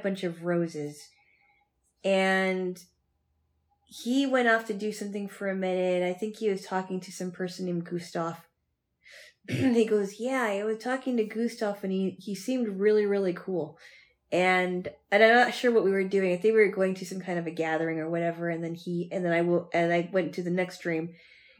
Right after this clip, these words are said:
In the next dream, I was at some kind of, uh, benefit to raise money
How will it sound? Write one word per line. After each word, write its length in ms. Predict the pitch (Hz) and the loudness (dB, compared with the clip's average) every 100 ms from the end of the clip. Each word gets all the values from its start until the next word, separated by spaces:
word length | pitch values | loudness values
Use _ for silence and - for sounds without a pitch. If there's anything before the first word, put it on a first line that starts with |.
| _ | _
In 80 | 208 | 6
the 80 | 214 | 8
next 380 | 208 233 - - | 6 4 0 -4
dream, 420 | 208 190 190 185 | -2 0 -2 -2
I 140 | 185 | 2
was 160 | 202 202 | 4 4
at 180 | 226 - | 2 0
some 140 | 226 | -4
kind 260 | 208 214 202 | -4 0 2
of, 180 | 196 185 | 2 0
uh, 360 | 185 180 175 175 - - - - - _ - | 0 0 0 -2 -8 -16 -16 -16 -20 _ -10
benefit 880 | 175 208 214 226 220 175 165 - - _ _ _ _ _ - - | 2 6 8 6 2 2 2 0 -6 _ _ _ _ _ -18 -6
to 300 | 214 208 196 185 | -2 0 -2 0
raise 640 | 196 208 220 226 208 - - - _ 208 | 6 8 8 6 0 -10 -18 -20 _ -6
money 1080 | 202 196 196 202 196 196 196 196 196 196 | 2 4 4 2 2 0 0 -2 -4 -6